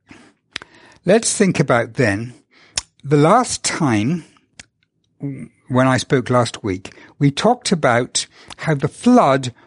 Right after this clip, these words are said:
was a new beginning and how Noah followed a very similar path to Adam. So I, I drew you a little chart here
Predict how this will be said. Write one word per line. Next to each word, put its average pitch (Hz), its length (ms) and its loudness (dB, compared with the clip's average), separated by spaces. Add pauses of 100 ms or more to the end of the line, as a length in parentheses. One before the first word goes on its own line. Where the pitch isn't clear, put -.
(120)
was 147 200 4
a 160 60 4
new 170 240 2
beginning 147 600 0 (680)
and 139 220 2
how 151 200 -2
Noah 147 480 4
followed 143 440 0
a 135 60 0
very 156 280 2
similar 147 400 0
path 113 440 -4
to - 180 -8
Adam. 120 340 -2 (340)
So - 160 0
I, 135 140 4 (160)
I 123 140 2
drew 139 180 0
you 135 120 6
a 127 40 4
little 120 180 2
chart - 500 0
here 113 360 -2